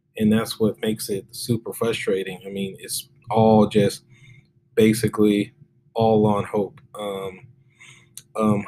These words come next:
unsolved homicide posters still hang in the local company's windows. The entire community still stands united behind La-, Libby and Abby's family, and like I said, law enforcement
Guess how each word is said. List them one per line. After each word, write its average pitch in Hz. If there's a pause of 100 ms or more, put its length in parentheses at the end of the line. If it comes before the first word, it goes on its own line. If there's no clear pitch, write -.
(160)
unsolved 123
homicide 123
posters 120
still 135
hang 127
in 113
the 107
local 117
company's 110
windows. 123 (480)
The 110
entire 123
community 123
still 127
stands 127
united 113
behind 110
La-, 117
Libby 135
and 113
Abby's 120
family, 107
and 101
like 95
I -
said, -
law 104
enforcement 107